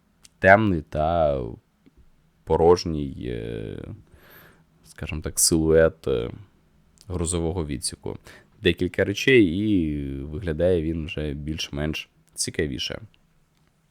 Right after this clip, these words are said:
Так, тут деталі клею на суперклей, проте використовую його достатньо мало. Е, і також дилема: клеїти по пофарбованому чи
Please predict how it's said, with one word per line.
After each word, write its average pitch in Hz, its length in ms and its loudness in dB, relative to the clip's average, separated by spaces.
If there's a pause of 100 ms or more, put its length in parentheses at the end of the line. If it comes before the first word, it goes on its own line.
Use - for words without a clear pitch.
(1300)
Так, - 220 -10
тут - 300 -2
деталі 80 840 4 (180)
клею 78 520 2 (1160)
на 78 600 -2
суперклей, - 560 2
проте 85 280 -2
використовую 85 580 -2
його 80 140 -4
достатньо 80 480 -6
мало. 76 520 -4 (720)
Е, 87 320 -8 (100)
і 92 180 0
також 87 400 0
дилема: 87 720 2 (800)
клеїти 85 540 8
по 73 640 0
пофарбованому 127 880 -2
чи 78 760 -4